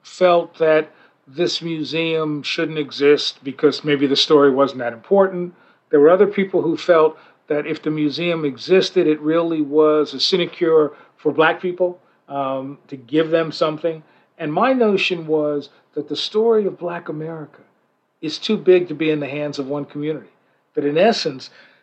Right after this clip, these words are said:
the African American experience is the quintessential American experience. And I wanted people to understand that if you wanted to know about American core values of resiliency, optimism, spirituality,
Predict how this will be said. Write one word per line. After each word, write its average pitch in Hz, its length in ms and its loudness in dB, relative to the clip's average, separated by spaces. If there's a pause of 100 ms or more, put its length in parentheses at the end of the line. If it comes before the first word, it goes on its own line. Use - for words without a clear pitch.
(360)
the 160 120 2
African 208 360 0
American 180 400 2
experience 170 580 -2 (1120)
is 185 160 2
the 190 80 2
quintessential 214 640 4
American 233 420 2
experience. - 520 -16 (720)
And 139 100 -2
I 170 80 4
wanted 208 300 4
people 208 280 0
to 185 100 4
understand 170 880 -2 (280)
that 143 120 -4
if 131 100 -4
you 156 120 -6
wanted 202 380 4
to 185 100 -2
know 170 260 0
about 143 300 -2
American 151 580 -4
core 143 300 0
values 131 600 -6
of 107 120 -20
resiliency, 117 920 -4 (180)
optimism, 117 760 -10
spirituality, 135 1080 -4